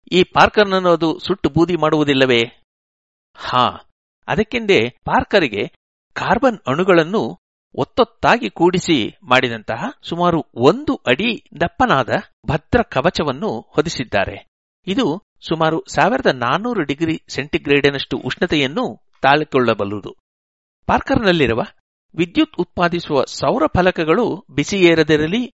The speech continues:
ಆವಿಯಾಗದಿರಲಿ ಎಂದು ಕಾರಿನ ಇಂಜಿನನ್ನು ತಣಿಸುವ ರೇಡಿಯೇಟರ್‌ನಂತೆ ಸಣ್ಣ ಕೊಳವೆಗಳಲ್ಲಿ ನೀರನ್ನು ಹರಿಬಿಟ್ಟು ತಣಿಸಲಾಗುತ್ತಿದೆ. ಒಂದಿಷ್ಟು ವಿದ್ಯುತ್ ಉತ್ಪತ್ತಿಯಾದ ಕೂಡಲೇ ಇವು ಮಡಚಿಕೊಂಡು ಕವಚದ ನೆರಳಿನಲ್ಲಿ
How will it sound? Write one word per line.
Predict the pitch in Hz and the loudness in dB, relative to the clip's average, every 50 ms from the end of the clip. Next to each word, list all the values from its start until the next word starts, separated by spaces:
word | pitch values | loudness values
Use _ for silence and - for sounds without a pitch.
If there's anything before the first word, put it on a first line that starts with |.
| _ _ _ - | _ _ _ 2
ಆವಿಯಾಗದಿರಲಿ | 123 135 156 208 214 202 185 175 170 147 151 143 147 165 202 226 220 196 _ _ _ _ | 4 4 4 6 6 4 4 4 4 2 2 0 0 -2 -4 -4 -6 -10 _ _ _ _
ಎಂದು | - 143 151 185 277 240 147 127 - - _ _ _ _ _ | -2 -2 0 0 -2 -2 -2 -4 -6 -12 _ _ _ _ _
ಕಾರಿನ | - 143 127 147 208 233 226 202 | -2 0 2 2 2 0 -2 -4
ಇಂಜಿನನ್ನು | 165 147 151 160 170 175 165 160 160 156 147 | -6 -8 -8 -8 -8 -6 -6 -6 -6 -6 -2
ತಣಿಸುವ | - 139 139 135 139 135 120 | -2 -2 -2 -2 -4 -4 -4
ರೇಡಿಯೇಟರ್‌ನಂತೆ | - - 117 127 139 147 165 208 226 214 - 165 147 135 131 123 127 - - 208 175 110 120 - _ _ _ _ | -4 -2 0 0 0 2 2 0 0 0 0 0 -2 -2 -4 -8 -8 -2 -2 -2 0 -2 -4 -8 _ _ _ _
ಸಣ್ಣ | - - 131 139 190 247 240 - | -8 -4 -4 -4 0 -2 -2 0
ಕೊಳವೆಗಳಲ್ಲಿ | - 143 143 147 147 143 143 139 135 131 127 | 2 2 2 4 2 2 2 0 0 -2 -2
ನೀರನ್ನು | 127 131 143 151 151 147 135 123 | -4 -2 -2 -2 -2 -2 -4 -2
ಹರಿಬಿಟ್ಟು | 120 123 120 123 - 117 - - 233 - - - _ _ _ _ _ - | -2 0 -2 -2 -4 -4 -4 -2 -2 -2 -2 -6 _ _ _ _ _ -2
ತಣಿಸಲಾಗುತ್ತಿದೆ. | 156 175 170 - 156 131 113 107 95 95 - - 92 87 90 98 - _ _ _ _ _ _ _ _ | 0 0 2 0 4 4 4 2 0 -4 -14 -14 -12 -12 -12 -12 -14 _ _ _ _ _ _ _ _
ಒಂದಿಷ್ಟು | 165 160 180 170 180 - - - 131 - - _ | 0 0 0 0 -4 -2 0 -2 -2 -2 -4 _
ವಿದ್ಯುತ್ | 143 165 190 226 233 - - | -4 -4 -2 -2 -6 -6 -6
ಉತ್ಪತ್ತಿಯಾದ | - 180 - _ 214 208 - 175 156 143 143 | -8 -8 -4 _ -4 -2 0 -2 -2 0 -2
ಕೂಡಲೇ | 147 - 180 208 - 277 208 151 131 151 - _ _ _ _ | -4 -2 -2 -2 -2 0 2 2 2 2 -2 _ _ _ _
ಇವು | - 143 147 131 - - _ _ | -2 0 0 0 -2 -4 _ _
ಮಡಚಿಕೊಂಡು | 131 135 180 240 240 - 208 - - 120 131 180 240 175 117 117 135 - _ _ _ | -2 0 0 0 0 -4 -4 -4 -4 -4 -2 -2 -2 -2 -2 -4 -6 -10 _ _ _
ಕವಚದ | - 196 226 254 226 - 190 151 | -2 0 2 2 0 0 0 2
ನೆರಳಿನಲ್ಲಿ | 147 131 135 147 190 226 220 202 165 139 131 139 170 202 147 120 143 151 | 2 2 4 4 4 4 2 2 0 0 -2 -2 -2 -2 -2 -2 -4 -8